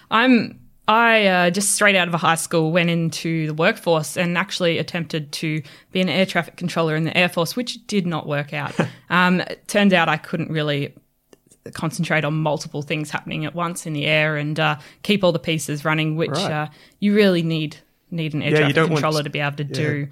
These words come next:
Speaker 2: make a
Speaker 1: So
Speaker 2: mistake.
Speaker 1: after a short stint in that, um, I did come back to Melbourne, and I was not interested in finance at all at the time, but I was using LinkedIn quite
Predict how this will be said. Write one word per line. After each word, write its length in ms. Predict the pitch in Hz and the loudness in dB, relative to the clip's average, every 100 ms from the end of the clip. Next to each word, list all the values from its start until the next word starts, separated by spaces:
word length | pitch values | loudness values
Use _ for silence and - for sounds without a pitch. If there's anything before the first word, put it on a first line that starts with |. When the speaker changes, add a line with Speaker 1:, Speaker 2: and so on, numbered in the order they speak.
| - | -12
Speaker 2:
make 200 | 147 139 | -12 -8
a 40 | 135 | -6
Speaker 1:
So 260 | 120 170 | -4 0
Speaker 2:
mistake. 200 | 156 151 - | 0 0 2
Speaker 1:
after 300 | 302 - 302 | 0 2 2
a 60 | |
short 480 | 240 - - 190 - | 4 0 0 2 2
stint 400 | - 180 170 160 | -2 -4 -4 -2
in 140 | 165 156 | -4 -2
that, 300 | 147 151 269 | 0 0 0
um, 340 | 175 156 156 | 0 -2 -2
I 120 | - 170 | -4 -4
did 380 | 165 170 165 - _ _ _ | -4 -4 -4 -10 _ _ _
come 200 | - 170 | -6 -2
back 220 | 156 156 - | 0 -2 -2
to 100 | 160 | -2
Melbourne, 460 | 160 202 170 156 | 0 2 2 0
and 460 | - 180 170 175 - - _ _ _ | 0 0 2 0 -4 -12 _ _ _
I 600 | 196 196 196 196 196 190 208 | 2 4 4 2 2 -2 -2
was 220 | 226 226 | -2 2
not 180 | 240 285 | 2 2
interested 440 | 190 - - 160 | -2 -2 -8 -6
in 100 | 165 | -6
finance 380 | 156 143 151 156 | -4 -6 -6 -8
at 100 | 151 | -6
all 100 | 151 | -6
at 100 | - | -8
the 60 | 156 | -10
time, 720 | - - 165 135 151 247 - - _ _ _ | -12 -8 -6 -6 -8 -10 -14 -20 _ _ _
but 320 | 190 175 180 - | 0 0 -2 -8
I 240 | 208 214 | -6 -4
was 320 | 214 214 202 - | -4 -4 -6 -6
using 320 | 208 220 214 | -4 -2 -2
LinkedIn 580 | 165 170 170 165 165 180 | -2 -4 -4 -6 -6 -8
quite 240 | - 156 | -6 -6